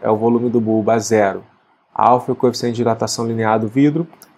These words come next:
qual deve ser a diferença entre o valor medido de H, né, na questão anterior, e o valor calculado inicialmente, se essa fosse a única causa de discrepância? Despreze as dimensões do orifício de contato entre o bulbo e o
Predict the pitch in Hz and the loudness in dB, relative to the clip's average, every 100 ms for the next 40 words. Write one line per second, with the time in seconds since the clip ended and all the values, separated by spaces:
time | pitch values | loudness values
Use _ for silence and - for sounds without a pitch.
0 | _ - 143 147 147 143 147 127 - 143 | _ 2 4 6 4 4 2 2 2 2
1 | 127 117 113 113 113 - 113 117 120 123 | 2 2 -2 -4 -6 -2 2 4 4 2
2 | 127 113 113 117 107 110 110 107 120 117 | -2 -4 0 0 0 -4 -2 0 2 4
3 | 139 214 - 98 98 95 98 - 98 113 | 2 -2 -10 -10 -10 -10 -12 -8 -6 0
4 | 123 139 190 _ _ _ _ _ _ - | 4 4 2 _ _ _ _ _ _ -2
5 | 127 135 127 139 135 139 - 147 147 156 | 2 4 6 6 6 4 2 2 2 4
6 | 131 131 127 127 - 170 156 139 143 147 | 4 4 0 -4 -2 -2 0 -2 -4 -6
7 | - - 127 123 123 123 - 123 - 127 | -4 -2 2 2 2 -6 -4 -6 0 2
8 | 123 139 165 170 - - 113 113 117 113 | 4 4 4 0 -6 -2 2 2 0 -4
9 | 110 107 - 143 147 87 - - - - | -6 -8 0 0 0 -6 -8 -14 -16 -20
10 | _ _ _ - 107 - 110 104 101 107 | _ _ _ -12 -10 0 2 2 -2 -4
11 | 110 104 107 98 107 104 - 104 - 107 | -6 -8 -10 -2 -2 -2 -6 -10 -10 -12
12 | - 156 151 135 - 135 - 151 101 98 | -8 -4 0 0 -2 -8 -2 0 0 -4
13 | 98 104 117 104 107 | -4 -8 -6 -4 -6